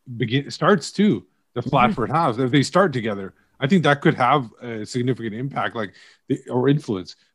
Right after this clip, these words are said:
Speaker 1: Um, uh, essentially, like, maybe when they play at home, maybe we'll see that. Maybe on the road, they wanna be a little bit more conservative.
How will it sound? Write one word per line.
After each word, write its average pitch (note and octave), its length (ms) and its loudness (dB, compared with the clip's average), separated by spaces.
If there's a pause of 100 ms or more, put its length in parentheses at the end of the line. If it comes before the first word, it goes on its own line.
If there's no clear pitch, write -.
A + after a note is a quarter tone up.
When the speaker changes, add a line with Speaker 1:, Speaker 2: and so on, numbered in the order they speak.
Speaker 1:
Um, B2+ 360 2
uh, A#2 320 0 (480)
essentially, E3 680 -4
like, C#3 180 0
maybe F#3 280 4
when E3+ 180 4
they D#3+ 120 4
play D#3+ 240 0
at B2 100 2
home, E3+ 300 0
maybe C#3+ 280 0
we'll A#2+ 140 -4
see A#2+ 220 -10
that. D#3+ 220 0
Maybe C#3+ 220 2
on D3+ 120 4
the C3 80 0
road, B2 220 0
they B2+ 80 0
wanna A#2+ 240 -4
be C3 120 -4
a B2 60 -4
little B2 200 -6
bit A#2+ 120 -8
more A2+ 180 -12
conservative. B2 520 -8